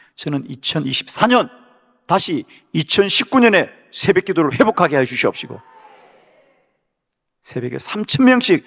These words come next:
이 재단이 채워져서 기도할 수 있길 바랍니다, 여러분. 여러분, 하나만 기억하십시오. 기도는 나 혼자에 사는 게 아닙니다. 우리 목장의 식구들이 함께해야 나도 사는 거예요. 우리는 완전하지 않아.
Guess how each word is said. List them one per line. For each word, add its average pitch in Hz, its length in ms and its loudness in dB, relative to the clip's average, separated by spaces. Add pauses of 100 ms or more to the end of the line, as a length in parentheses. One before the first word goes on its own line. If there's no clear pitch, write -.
(180)
이 175 120 0
재단이 143 340 0
채워져서 120 560 -6 (800)
기도할 127 280 -6
수 - 100 -12
있길 117 140 -6
바랍니다, 113 440 -6
여러분. 110 160 -14 (1160)
여러분, 123 360 -8 (640)
하나만 165 380 -8
기억하십시오. 113 640 -12 (800)
기도는 135 380 -8
나 117 140 -2
혼자에 175 360 -4
사는 135 300 -8
게 135 80 -4
아닙니다. 101 440 -10 (1300)
우리 120 140 -8
목장의 131 440 -4
식구들이 - 360 -8
함께해야 175 440 -2
나도 165 220 -2
사는 - 260 -12
거예요. 123 200 -12 (2750)
우리는 226 260 -2
완전하지 135 540 -4
않아. 110 320 -12